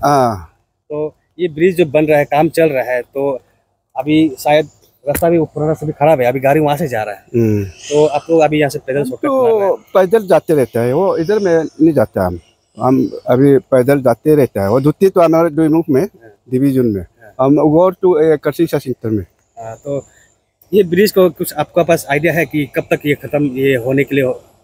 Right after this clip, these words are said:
Speaker 2: जा रहा है?
Speaker 1: ये, ये तो, ये कंपनी लोग अच्छा से बना करके आदमी को जाने देना पड़ेगा,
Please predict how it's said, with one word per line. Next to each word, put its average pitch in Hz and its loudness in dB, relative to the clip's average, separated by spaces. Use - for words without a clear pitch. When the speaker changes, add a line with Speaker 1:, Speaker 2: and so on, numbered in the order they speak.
Speaker 2:
जा 120 -2
रहा 113 -4
है? 165 -6
Speaker 1:
ये, 220 4
ये 254 4
तो, 226 2
ये 170 4
कंपनी 185 0
लोग 175 -2
अच्छा - 0
से 220 0
बना 180 2
करके 170 -4
आदमी 156 2
को 160 -2
जाने 143 2
देना 117 -2
पड़ेगा, 87 -14